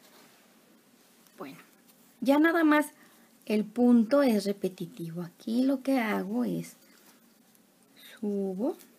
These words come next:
ujú, con una cadena. En el primer, ¿dónde está mi cámara? Aquí está.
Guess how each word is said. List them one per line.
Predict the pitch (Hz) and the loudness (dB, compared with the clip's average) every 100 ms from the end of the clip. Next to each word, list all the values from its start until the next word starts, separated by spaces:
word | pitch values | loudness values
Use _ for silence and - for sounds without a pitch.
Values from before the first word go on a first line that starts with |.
| _ _ _ 170 - | _ _ _ -20 -14
ujú, | 202 262 - _ _ _ _ _ _ _ _ _ _ _ _ _ _ _ _ _ _ _ _ _ _ _ _ _ | -10 -10 -12 _ _ _ _ _ _ _ _ _ _ _ _ _ _ _ _ _ _ _ _ _ _ _ _ _
con | - 220 | -4 0
una | 196 175 170 | 0 -2 -4
cadena. | 170 170 - _ _ _ _ _ _ - - _ | -12 -16 -20 _ _ _ _ _ _ -20 -20 _
En | 208 202 | -2 0
el | 202 | 0
primer, | 185 214 208 214 233 262 311 339 _ - | -2 0 2 2 2 0 0 -4 _ -16
¿dónde | - - - | -14 -14 -16
está | - - | -16 -16
mi | - | -14
cámara? | - - - - - - | -14 -14 -14 -14 -16 -12
Aquí | 170 165 | -12 -14
está. | - - | -18 -20